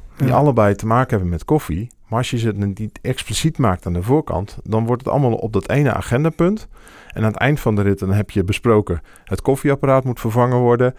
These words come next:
Speaker 1: De een die wou het eigenlijk over thee hebben. En een, en een derde
Speaker 2: Mhm.
Speaker 1: zei, de bonen vind ik niet goed.
Speaker 2: Ja. En degene die het punt heeft ingebracht,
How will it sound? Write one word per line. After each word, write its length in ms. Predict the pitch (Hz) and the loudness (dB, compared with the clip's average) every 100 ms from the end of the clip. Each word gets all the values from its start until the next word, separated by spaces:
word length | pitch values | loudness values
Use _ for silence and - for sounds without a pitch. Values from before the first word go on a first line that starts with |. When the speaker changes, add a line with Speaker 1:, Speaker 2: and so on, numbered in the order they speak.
| - - - | -10 -16 -2
Speaker 1:
De 160 | 104 | 2
een 180 | 120 117 | 2 2
die 120 | 107 | 2
wou 140 | 98 98 | 4 4
het 80 | |
eigenlijk 320 | 95 92 92 90 | 2 -2 -2 -2
over 180 | 87 - | -4 0
thee 220 | 117 135 | 2 4
hebben. 300 | 135 143 151 151 - - - | 2 2 0 -4 -12 -18 -4
En 240 | 101 101 | 0 2
een, 160 | 95 95 | 2 0
en 160 | 95 | 0
een 100 | 92 | 2
derde 200 | 95 117 | 4 6
Speaker 2:
Mhm. 100 | 147 | 6
Speaker 1:
zei, 240 | 135 120 117 | 6 4 2
de 80 | 110 | 2
bonen 300 | 123 120 92 | 4 4 0
vind 160 | 98 | 0
ik 120 | 87 | -2
niet 120 | 90 82 | -4 -6
goed. 260 | 85 - - | -8 -8 -8
Speaker 2:
Ja. 220 | 135 120 - | -6 -6 -6
En 140 | - 156 | 0 2
degene 240 | 127 175 | 4 4
die 100 | 165 | 4
het 80 | 156 | 2
punt 180 | 165 151 | 2 2
heeft 120 | 139 | 2
ingebracht, 640 | 180 180 160 165 - | 2 2 2 0 -2